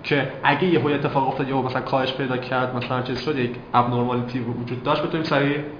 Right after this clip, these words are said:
بفهمیم که همچین مشکلی وجود داره. ما ابزارهای، اه، مانیتورینگمون، اه، اکثراً اینه، اه، تو، روی کوبرنتیس ما، اه، یه سری ابزار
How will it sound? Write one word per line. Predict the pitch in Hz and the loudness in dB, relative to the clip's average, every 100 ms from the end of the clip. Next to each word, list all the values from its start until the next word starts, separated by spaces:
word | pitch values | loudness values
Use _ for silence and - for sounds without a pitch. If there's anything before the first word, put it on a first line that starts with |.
| - - - | -12 -8 0
بفهمیم | 127 110 113 104 | 2 2 -2 -2
که | 107 | -2
همچین | 104 104 | -2 -4
مشکلی | 107 113 104 | -6 -4 -6
وجود | 101 - | -6 -8
داره. | - 101 - - - - | -8 -8 -8 -14 -14 0
ما | 147 190 | 8 10
ابزارهای، | 190 190 185 175 170 170 | 10 8 6 6 6 6
اه، | 160 160 | 4 2
مانیتورینگمون، | 156 156 156 160 160 156 185 190 185 127 | 2 2 2 0 -2 0 0 2 2 0
اه، | 131 127 - - | 0 0 -2 -2
اکثراً | 147 147 - 143 156 175 | -2 0 0 2 2 2
اینه، | 196 160 147 147 147 - - - 135 | 2 2 2 0 -4 -10 -16 -6 0
اه، | 135 139 139 139 - - - - - - - - | 2 4 2 -2 -12 -16 -18 -18 -18 -16 -14 -8
تو، | - 170 175 | -4 -2 6
روی | 233 | 8
کوبرنتیس | 233 208 190 185 185 220 - | 10 8 8 8 6 0 0
ما، | 202 208 196 | 4 6 4
اه، | 160 151 147 147 135 - - - - | 2 2 2 2 0 -4 -12 -16 -8
یه | 160 | -4
سری | 170 170 - | 0 0 2
ابزار | 143 147 | 0 2